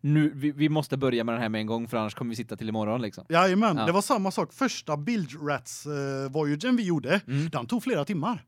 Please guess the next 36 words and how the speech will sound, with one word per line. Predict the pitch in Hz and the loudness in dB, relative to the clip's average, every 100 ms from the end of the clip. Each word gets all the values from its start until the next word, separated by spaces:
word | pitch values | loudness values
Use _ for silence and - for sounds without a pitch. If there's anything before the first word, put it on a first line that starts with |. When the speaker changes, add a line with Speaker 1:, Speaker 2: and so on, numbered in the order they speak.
| - | -6
Speaker 1:
Mm. | 127 104 90 _ | -4 -2 -6 _
Speaker 2:
Men | 185 214 | 2 2
det | |
beror | 180 302 285 | 2 2 2
ju | 240 | 0
också | 240 - | -2 -6
på | 151 | -4
att | 175 | -4
när | 185 | -4
du | 175 | -6
kommer | - 311 208 196 | -6 -4 -2 -2
till | 294 277 | -4 -4
öar | 311 277 139 135 | -4 -2 -2 -2
och | 160 | -2
utforskar | 196 160 - 120 - 135 131 | -2 -4 -8 -10 -8 -8 -6
och | 151 | -4
dylikt | 175 135 123 | -2 -4 -4
och | 139 | -6
sånt, | 175 139 - - - | -6 -6 -10 -20 -14
du | 135 147 | -6 -4
hittar | 160 - 151 | -2 0 2
ju | 247 | 2
även | 320 147 | 2 -2
flaskposter | - 254 269 - - - 123 - - - 233 294 | -2 -4 -4 -8 -14 -10 -10 -10 -14 -2 2 2
och | 214 - | 2 2
andra | 226 180 143 190 | 2 2 2 0
quest | - - 294 - - | 0 2 2 2 -4
och | 165 | -4
sånt | 170 | -2
där, | 170 | 0
så | 147 | -2
känner | - 285 | 0 0
ju | 226 | 2
Speaker 1:
Mm. | |
Speaker 2:
man | 202 | 0
att, | 202 | 0